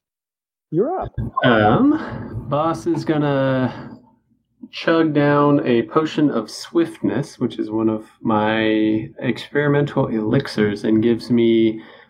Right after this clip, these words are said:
Speaker 2: plus ten, uh, speed for an hour, and then take off running.
Speaker 1: Fast as fuck, boy.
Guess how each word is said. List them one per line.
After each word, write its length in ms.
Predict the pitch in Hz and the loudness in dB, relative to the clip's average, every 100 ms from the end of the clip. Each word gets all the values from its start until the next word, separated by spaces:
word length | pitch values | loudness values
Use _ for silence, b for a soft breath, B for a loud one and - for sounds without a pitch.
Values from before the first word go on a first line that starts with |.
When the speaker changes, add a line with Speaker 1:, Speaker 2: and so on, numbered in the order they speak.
| - | -8
Speaker 2:
plus 340 | - 147 - | -2 -2 -2
ten, 640 | - 143 135 127 120 113 - - | -2 0 2 2 2 0 -4 -6
uh, 460 | 123 110 107 104 - | 0 2 2 0 -4
speed 640 | - - 127 107 101 104 - _ _ _ | -12 -4 0 0 -2 -6 -10 _ _ _
for 300 | 120 110 104 | -2 0 -2
an 140 | 101 - | -4 -2
hour, 500 | 104 98 95 92 - b b b - | 0 2 0 -4 -8 b b b -2
and 180 | 110 107 | 2 2
then 520 | 101 101 101 101 - _ | 2 -2 -4 -4 -8 _
take 200 | - 160 | -2 2
off 180 | 147 135 | 2 2
running. 300 | 123 92 - _ _ _ _ _ _ _ - | 0 0 -6 _ _ _ _ _ _ _ -8
Speaker 1:
Fast 180 | 190 - | -8 -8
as 60 | 151 _ | -18 _
fuck, 180 | 202 - | -6 -6
boy. 400 | 147 165 208 | -8 -6 -6